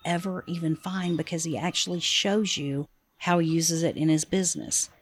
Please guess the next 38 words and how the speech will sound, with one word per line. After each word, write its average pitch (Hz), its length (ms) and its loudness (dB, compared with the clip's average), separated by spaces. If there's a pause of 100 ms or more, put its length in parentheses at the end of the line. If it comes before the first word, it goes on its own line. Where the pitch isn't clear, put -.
Most 190 460 8
of 240 60 4
the 240 60 4
time 190 360 4
when 190 140 4
people 180 300 2
are 180 80 4
affiliates, 196 560 0
what 185 100 0
do 185 60 0
they 185 140 2
do? 180 300 0
They 165 100 2
do 175 160 0
the 165 140 0
opposite. 165 480 -2
And 107 100 0
they're 165 100 4
like, 160 200 2
"Oh, 202 100 2
I'm, 185 220 4 (340)
you 185 80 2
know, 175 60 4
if 170 100 0
you 226 80 6
wanna 226 160 10
know 185 140 10
who 185 80 6
I 185 100 8
recommend 156 380 6
for 143 100 0
podcast 170 400 0
hosting," 165 540 2
and 302 80 8
I 349 100 6
do 320 120 4
it 285 100 0
too, - 240 2